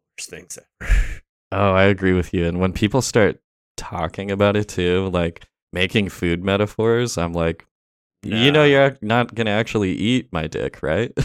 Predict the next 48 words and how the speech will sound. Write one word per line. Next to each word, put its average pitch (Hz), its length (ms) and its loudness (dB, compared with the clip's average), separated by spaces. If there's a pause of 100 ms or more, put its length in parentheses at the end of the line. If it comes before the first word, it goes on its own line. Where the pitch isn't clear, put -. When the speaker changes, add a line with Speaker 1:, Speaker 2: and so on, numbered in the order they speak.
(160)
Speaker 2:
<laughs> - 260 0
Speaker 1:
Dude, 104 260 -6 (480)
nah, 107 360 -2 (100)
it's, 127 360 -10
I've 117 220 -6
never, 104 460 -4 (220)
thankfully 170 420 4
this - 180 0
has 123 140 -2
never 110 240 -4
happened 104 320 -2
to 101 40 -10
me 95 160 -6
in 87 100 -10
real 92 220 -8
life, 98 380 -8
but, 104 140 -4
like, 107 280 -4
the 127 180 -4
movie 120 380 -4
thing 120 320 -6
where, 120 100 -2
like, 107 160 -4
some 110 200 -8
chick's, 107 280 -6
like, 101 300 -6
sexually 117 920 -4
putting 120 340 -6
whipped 113 240 -2
cream 107 320 -6
on 120 180 -6
something 127 440 -6
or, 107 120 -2
like, 101 140 -4
Speaker 2:
I 95 100 -4
know. 95 40 0
Speaker 1:
sexually 90 420 -4 (100)
eating 110 200 -6
whipped 101 180 -8
cream, 104 320 -10
I'm 110 100 -12
just 104 140 -16
like, 95 240 -14
"Oh 110 180 -8
my 101 200 -6
God, 95 320 -8
that's 95 180 -14
disgusting, 90 800 -14